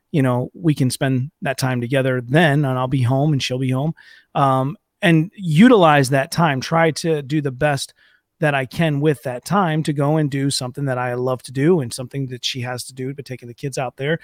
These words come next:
then it just kind of allows us to utilize that time to the best of our abilities,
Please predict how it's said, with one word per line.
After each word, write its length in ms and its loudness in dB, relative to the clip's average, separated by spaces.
then 100 6
it 60 6
just 240 4
kind 240 6
of 80 6
allows 420 4
us 160 -2
to 340 -2
utilize 600 4
that 120 -2
time 200 -6
to 80 -8
the 80 -8
best 260 -4
of 100 -10
our 120 -8
abilities, 520 -2